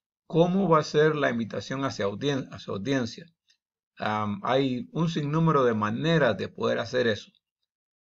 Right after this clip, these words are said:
Le voy a dar aquí por lo menos tres o cuatro maneras. Número uno, usted puede mandar esta invitación del U R L,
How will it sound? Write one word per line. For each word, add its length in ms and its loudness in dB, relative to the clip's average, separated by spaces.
Le 180 -2
voy 160 4
a 40 8
dar 120 6
aquí 400 2
por 220 -2
lo 100 0
menos 320 -6
tres 340 0
o 200 -12
cuatro 320 -4
maneras. 480 -10
Número 420 2
uno, 380 2
usted 460 -2
puede 400 4
mandar 420 2
esta 260 4
invitación 840 0
del 480 0
U 200 2
R 400 6
L, 280 0